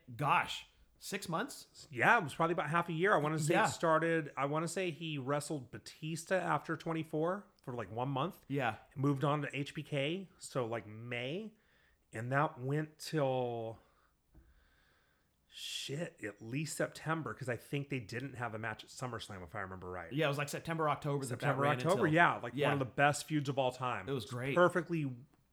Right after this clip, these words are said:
Speaker 2: uh, written and perfectly pulled off by both of those guys.
Speaker 1: Yeah.
Speaker 2: Punch fucking Sean's wife in the mouth.
Speaker 1: Oh my gosh, that was
Speaker 2: Right?
Speaker 1: so good.
Speaker 2: Yeah, that was crazy,
Speaker 1: Yeah,
Speaker 2: you know?
Speaker 1: that was really good.
Speaker 2: Yeah. Um,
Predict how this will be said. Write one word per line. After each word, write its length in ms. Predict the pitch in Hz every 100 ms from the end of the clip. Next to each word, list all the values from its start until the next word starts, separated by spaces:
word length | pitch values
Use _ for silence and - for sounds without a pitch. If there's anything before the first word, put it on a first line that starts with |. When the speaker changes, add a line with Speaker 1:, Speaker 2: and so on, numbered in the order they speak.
| _ _ _
Speaker 2:
uh, 200 | 139 123 107
written 480 | 127 147 156 156 151 _ _ _ _ -
and 160 | 117
perfectly 300 | - 160 160
pulled 240 | 135 147 143
off 140 | 139
by 100 | 127
both 200 | 117 135
of 40 | 143
those 220 | 139 135
guys. 420 | 143 135 139 120
Speaker 1:
Yeah. 220 | 131 123 - -
Speaker 2:
Punch 400 | - 165 151 - - -
fucking 240 | 160 156 127
Sean's 420 | - 143 143 110
wife 320 | 113 123 135
in 60 | 131
the 40 |
mouth. 300 | 107 113 139
Speaker 1:
Oh 200 | 165 156
my 160 | 123 101
gosh, 280 | 107 104 -
that 120 | 107
was 100 | 107
Speaker 2:
Right? 160 | 113 127
Speaker 1:
so 140 | 110
good. 240 | 101 113
Speaker 2:
Yeah, 140 | 113 117
that 80 | 151
was 100 | 143
crazy, 540 | - 110 123 113 95
Speaker 1:
Yeah, 260 | 110 131 131
Speaker 2:
you 60 | 110
know? 200 | 101 104
Speaker 1:
that 180 | 139 143
was 160 | 123 110
really 500 | 123 143 139 131 120
good. 380 | 123 120 104 98
Speaker 2:
Yeah. 400 | 135 151 131 107 - - -
Um, 560 | 147 143 131 123 120